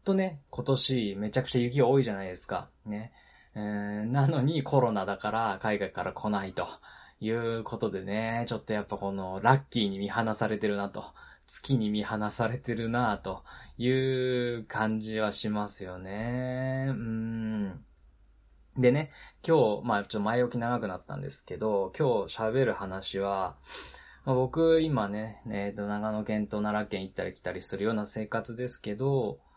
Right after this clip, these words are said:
そう、えーと、昔話をしようと思って。はい、昔、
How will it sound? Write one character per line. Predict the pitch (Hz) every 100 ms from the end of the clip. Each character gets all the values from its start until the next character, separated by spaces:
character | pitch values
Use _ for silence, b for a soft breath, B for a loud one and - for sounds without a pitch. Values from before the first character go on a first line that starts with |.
| b b b b b -
そ | - 110 98 -
う、 | 117
え | 101 98 98 98 -
ー |
と、 | 95 95
昔 | 95 95 107 117 151 156
話 | 165 117 -
を | 95
し | 98
よ | 95
う |
と | 101
思 | 101
っ |
て。 | - - -
は | - 98
い、 | 95
昔、 | 98 104 131 - 147 147 143 95